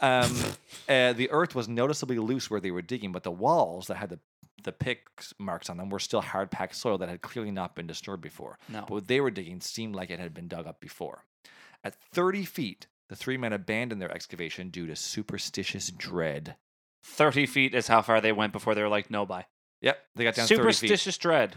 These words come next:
Speaker 1: They found three layers of oak
Speaker 2: Planks.
Speaker 1: platforms.
Speaker 2: But, like, that seems silly.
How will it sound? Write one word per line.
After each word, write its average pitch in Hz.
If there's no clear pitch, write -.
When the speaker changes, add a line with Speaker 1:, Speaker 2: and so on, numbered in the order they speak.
Speaker 1:
They 139
found 120
three 151
layers 107
of 95
oak 104
Speaker 2:
Planks. 107
Speaker 1:
platforms. 78
Speaker 2:
But, 175
like, 175
that 135
seems 117
silly. 92